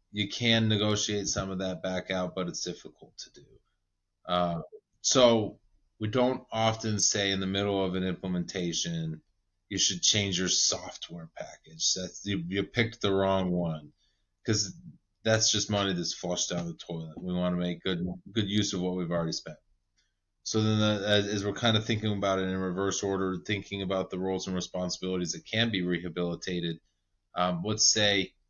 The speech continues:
um, in the, the scenario that you're using, we actually, the system integrator was the vendor, and that stayed the same through the rest of the implementation, is the same person, same company today. Um, but the difference is we just simply stopped asking them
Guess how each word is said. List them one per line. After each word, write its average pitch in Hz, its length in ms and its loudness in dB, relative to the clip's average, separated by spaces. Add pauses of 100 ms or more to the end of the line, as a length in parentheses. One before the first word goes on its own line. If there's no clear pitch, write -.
(480)
um, 92 300 2
in 110 100 2
the, 110 380 4
the 95 120 -2
scenario 107 540 4
that 92 120 -2
you're 95 160 2
using, 87 360 -2
we 104 100 0
actually, 107 540 0
the 92 100 -4
system 107 400 -2
integrator 101 680 0
was 110 300 2
the 98 80 -2
vendor, 87 440 -2
and 95 280 -6
that 95 220 -4
stayed 104 300 -2
the 90 60 -10
same 101 340 -2
through 98 160 -6
the 95 100 -4
rest 98 240 -2
of - 20 -10
the 95 120 -4
implementation, 92 560 -6
is 85 100 -8
the - 80 -6
same 180 260 -2
person, 165 560 -8
same 92 300 -6
company 85 420 -8
today. 82 300 -12 (1300)
Um, 92 320 0
but 95 180 -4
the 104 60 -2
difference 113 560 2
is 95 340 0
we 110 140 0
just 113 280 2
simply 110 380 0
stopped 101 400 0
asking 101 500 -2
them 95 220 -2